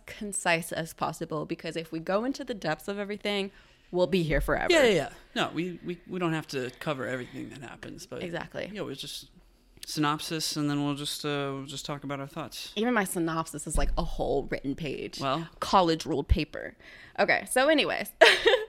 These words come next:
Speaker 2: Yes.
Speaker 1: The story starts with basically this little girl named Molly.
Speaker 2: Okay.
Speaker 1: Um, gets taken from a village away from her mom.
Speaker 2: I
Speaker 1: Um, and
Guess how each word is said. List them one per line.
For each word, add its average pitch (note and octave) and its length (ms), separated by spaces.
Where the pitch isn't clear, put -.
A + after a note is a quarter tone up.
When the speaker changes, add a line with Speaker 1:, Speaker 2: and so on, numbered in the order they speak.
Speaker 2:
Yes. C4 160
Speaker 1:
The C4 60
story C4+ 560
starts - 500
with E3+ 320
basically B3+ 520
this G3+ 260
little G#3 220
girl E3+ 260
named D#3 540
Molly. D#3+ 600
Speaker 2:
Okay. C#3 160
Speaker 1:
Um, F3+ 320
gets - 240
taken G3 420
from E3+ 360
a A#3 60
village D4 500
away F#3 240
from G3 240
her F#3+ 140
mom. F3+ 380
Speaker 2:
I G#3+ 120
Speaker 1:
Um, G3+ 160
and G#3+ 140